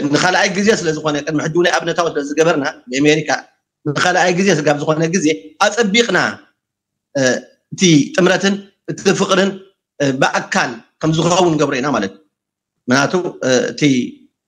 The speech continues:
ኣብ ኣሜሪካ ዝተገበረ፣ አ፣ ኣብነት እዩ ንዓና ኮይንና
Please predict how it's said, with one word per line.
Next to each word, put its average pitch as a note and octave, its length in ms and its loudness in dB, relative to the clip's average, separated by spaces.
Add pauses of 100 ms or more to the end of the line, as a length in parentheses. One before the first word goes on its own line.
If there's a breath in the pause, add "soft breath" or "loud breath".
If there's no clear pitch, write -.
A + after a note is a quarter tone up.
(120)
ኣብ B2 120 2
ኣሜሪካ D3+ 360 4
ዝተገበረ፣ E3+ 460 2 (500)
አ፣ B2 60 -4 (160)
ኣብነት D#3 400 4
እዩ C3 100 -8
ንዓና A2 280 -10
ኮይንና A#2 260 -8